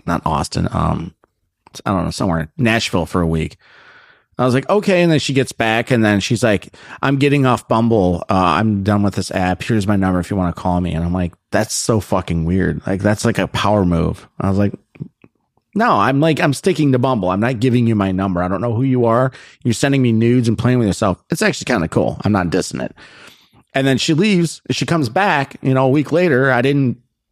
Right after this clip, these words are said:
take her number. And then she gets back on Bumble and messages me. And I'm like, "This is fucking strange. Like, you're, this is bizarre behavior." Like, she's like,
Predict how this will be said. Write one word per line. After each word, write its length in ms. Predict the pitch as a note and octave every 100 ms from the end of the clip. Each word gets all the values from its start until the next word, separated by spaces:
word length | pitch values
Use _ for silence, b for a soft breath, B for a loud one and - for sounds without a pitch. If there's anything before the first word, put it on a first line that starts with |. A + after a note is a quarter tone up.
| _ -
take 180 | C#3+ C3+
her 80 | A#2+
number. 540 | A2+ G#3 D#3 A#2+ D#3 _ b b b b
And 100 | C3+
then 120 | C#3+
she 280 | - F3 C#3 _ -
gets 180 | C3+ -
back 260 | C3+ B2
on 140 | C3+ A#2+
Bumble 260 | A#2+ C3
and 80 | C3
messages 460 | E3+ F3+ A#2+ G#2 -
me. 80 | A2
And 80 |
I'm 80 | G#2+
like, 140 | G#2 A2+
"This 240 | D#3+ -
is 100 | C#4
fucking 440 | - F3 - B2+ F#2+
strange. 640 | - F#2+ A3+ E3 D#2+ -
Like, 140 | A2
you're, 220 | A#2 A3+ A3+
this 260 | F3 G3+
is 100 | A#3
bizarre 640 | C#3+ A#2 C3 - C#3+ D3+ D3+
behavior." 640 | C#3 A2+ A#2+ F#2 G1+ - _ b b -
Like, 320 | A2+ F#2 - B B B B B B B
she's 160 | A2+
like, 140 | C3